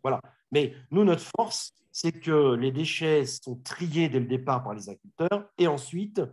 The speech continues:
euh, nous avons beaucoup de déchets en, euh, monomatériaux, euh, donc qui sont, euh, plus, euh, potentiellement faciles, entre guillemets, bien qu'il y ait quand même pas mal de difficultés, mais plus potentiellement faciles à recycler. Douze mille tonnes de, de produits, de déchets dangereux,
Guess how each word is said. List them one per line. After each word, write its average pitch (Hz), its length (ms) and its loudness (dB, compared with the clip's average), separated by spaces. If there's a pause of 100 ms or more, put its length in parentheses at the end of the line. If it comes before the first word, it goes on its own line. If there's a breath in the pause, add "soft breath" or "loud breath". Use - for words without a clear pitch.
(400 loud breath)
euh, 127 160 2
nous 135 160 0
avons 131 220 0
beaucoup 143 380 -4
de 131 120 0
déchets 143 640 -4 (160)
en, 127 340 -2
euh, 110 120 -2
monomatériaux, 131 960 0 (380 loud breath)
euh, 113 260 0
donc 160 280 -2
qui - 140 -16
sont, 160 460 0
euh, 113 260 -4 (160)
plus, 165 460 -2
euh, 110 500 0
potentiellement 131 720 -4
faciles, 147 560 -6 (380)
entre 123 200 -10
guillemets, 123 600 -2 (120)
bien 123 160 -6
qu'il 127 100 -8
y - 20 -8
ait 123 40 -8
quand 127 100 -4
même 117 100 -4
pas 120 100 -4
mal 120 160 -2
de 110 60 -10
difficultés, 110 580 -8
mais 117 220 -2 (320)
plus 143 100 -8
potentiellement 123 500 -6
faciles 143 460 -8
à 120 100 -6
recycler. - 420 -10 (800)
Douze 208 200 4
mille 208 260 6
tonnes 175 400 4
de, 120 360 2
de 117 120 0
produits, 135 520 -4
de 127 160 4
déchets 131 320 -2
dangereux, 127 1000 0